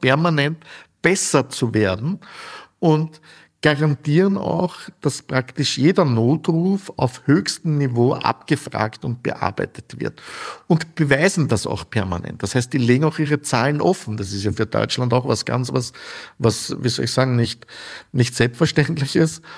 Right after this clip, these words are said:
um es vorsichtlich auszudrücken. Die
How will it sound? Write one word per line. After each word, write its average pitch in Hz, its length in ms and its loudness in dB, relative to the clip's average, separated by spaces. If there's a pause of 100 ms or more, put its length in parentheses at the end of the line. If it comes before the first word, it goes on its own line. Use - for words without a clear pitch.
(120)
um 135 100 -4
es 131 80 -4
vorsichtlich 135 480 0
auszudrücken. 131 720 0 (480)
Die 226 340 4